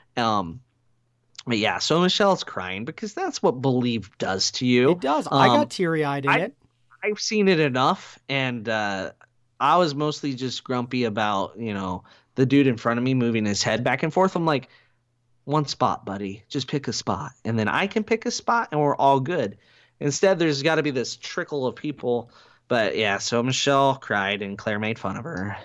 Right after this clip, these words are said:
Speaker 1: But, uh, we had a great time. We ate lots of ice cream. That's a given. And, uh, then we got off the ship super fast the next day.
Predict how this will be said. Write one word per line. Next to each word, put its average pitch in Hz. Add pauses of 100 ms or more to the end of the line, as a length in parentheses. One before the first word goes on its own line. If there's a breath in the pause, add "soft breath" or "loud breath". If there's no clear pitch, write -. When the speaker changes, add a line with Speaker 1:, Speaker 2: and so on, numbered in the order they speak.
(360 loud breath)
Speaker 1:
But, 95
uh, 92
we 170
had 113
a 98
great 95
time. 110
We 107
ate 101
lots 104
of 90
ice 143
cream. 147 (800 soft breath)
That's 110
a 101
given. 110 (300 loud breath)
And, 104
uh, 98 (120)
then 131
we 175
got 120
off 123
the 135
ship -
super -
fast -
the 98
next -
day. -